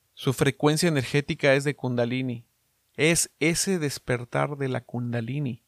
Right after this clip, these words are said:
No por algo se dice que es la glándula pineal del planeta. Y si así me sigo, no paro. ¿Qué les digo? Colombia, una hermosa ciudad. Barichara, cerca de Bucaramanga.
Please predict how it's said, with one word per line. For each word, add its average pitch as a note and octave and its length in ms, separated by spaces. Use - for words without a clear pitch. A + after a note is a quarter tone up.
No F3 200
por G3+ 160
algo G3 240
se D#3+ 160
dice F#3+ 420
que C#3+ 120
es C#3+ 80
la D#3+ 160
glándula F3 500
pineal C#3+ 420
del D#3 160
planeta. C3 600
Y D#3 120
si E3 140
así D#3 260
me A3+ 120
sigo, G#3+ 460
no D#3 240
paro. D3 480
¿Qué E3 140
les F3 200
digo? D3+ 360
Colombia, D3+ 680
una E3+ 220
hermosa D#3 400
ciudad. C3+ 460
Barichara, C3+ 840
cerca C#3 400
de C#3 100
Bucaramanga. C3 960